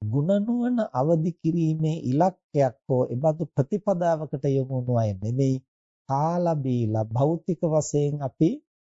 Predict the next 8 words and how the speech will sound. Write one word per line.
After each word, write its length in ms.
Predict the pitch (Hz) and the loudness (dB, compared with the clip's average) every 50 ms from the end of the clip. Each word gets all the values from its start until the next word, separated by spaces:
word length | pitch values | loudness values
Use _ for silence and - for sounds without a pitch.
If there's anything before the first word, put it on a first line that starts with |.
| _ - | _ -4
පව-, 300 | 135 151 160 190 180 - _ _ _ _ - | -2 0 0 0 -2 -2 _ _ _ _ -4
පැවතුනොත් 720 | - 127 135 165 196 190 - - 185 151 143 143 185 240 - _ _ _ _ - | -2 0 2 2 2 0 0 -2 -2 0 2 2 0 0 -2 _ _ _ _ -4
ඒක 260 | 131 147 165 175 - - 202 - | 0 0 0 0 0 -2 -4 -2
තමයි 440 | - 170 151 165 170 185 202 220 247 | 0 -2 0 0 0 -2 -2 -2 0
ලොකුම 460 | 208 156 156 143 - - - 208 214 240 262 277 277 262 _ _ _ _ _ _ _ _ _ - | 0 2 0 0 -2 -2 -6 -4 -2 0 0 0 0 -2 _ _ _ _ _ _ _ _ _ -4
පැවැත්ම 460 | 151 147 147 170 175 165 - - 175 175 170 | -2 0 0 0 0 -2 -4 -4 -4 -4 -2
පිළිබඳ 500 | - - 160 160 160 156 160 160 160 208 247 | 0 0 0 2 2 0 0 0 0 -2 -2
සාධකය. 720 | - - - 160 170 170 170 165 147 135 - - 113 87 | -4 -4 -2 0 2 2 2 2 0 -2 -2 -4 -8 -8